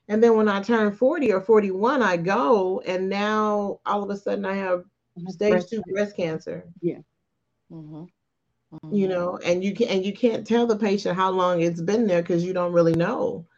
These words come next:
Speaker 1: But,
Speaker 2: Mm-hmm.
Speaker 1: um, but with these pap smears, what it, what it, what it makes me think of is, uh, cervical cancer, 'cause cervical cancer is on the rise from what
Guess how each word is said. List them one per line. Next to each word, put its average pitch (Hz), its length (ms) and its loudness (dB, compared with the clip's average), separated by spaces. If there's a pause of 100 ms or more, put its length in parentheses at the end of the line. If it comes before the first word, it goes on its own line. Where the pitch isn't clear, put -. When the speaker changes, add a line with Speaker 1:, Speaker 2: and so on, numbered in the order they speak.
(500)
Speaker 1:
But, - 400 0
Speaker 2:
Mm-hmm. 214 320 -6
Speaker 1:
um, 170 540 -2 (420)
but 202 280 4
with 190 180 0
these 170 220 0
pap - 260 -2
smears, 165 580 0
what 196 300 0
it, 185 240 -4
what 202 200 0
it, 180 240 0 (640)
what 185 220 -2
it 180 120 0
makes 196 240 -4
me 175 180 -2 (180)
think 196 220 -2
of 160 300 0
is, 165 340 0
uh, 160 380 -4 (380)
cervical 185 500 -4
cancer, 170 480 -4 (300)
'cause 175 280 2
cervical 247 400 6
cancer 196 640 2 (260)
is 156 600 4 (300)
on 170 200 2
the 160 80 4
rise 156 800 0
from 160 280 -2
what 156 300 -2